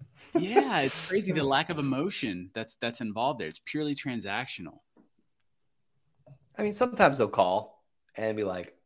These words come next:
Speaker 2: "Are you effing kidding me? I would never sell you this."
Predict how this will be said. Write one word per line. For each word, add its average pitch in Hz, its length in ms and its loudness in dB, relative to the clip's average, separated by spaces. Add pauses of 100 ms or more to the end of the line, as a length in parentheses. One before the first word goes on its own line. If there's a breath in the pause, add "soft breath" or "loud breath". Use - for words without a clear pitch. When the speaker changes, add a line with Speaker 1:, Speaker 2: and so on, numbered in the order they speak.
Speaker 2:
"Are 156 120 -8
you 233 140 -8
effing 226 380 -6
kidding 226 300 4
me? 226 300 -6 (500 soft breath)
I 196 120 -4
would 240 140 -4
never 277 280 2
sell 196 240 2
you 151 100 4
this." 107 300 -2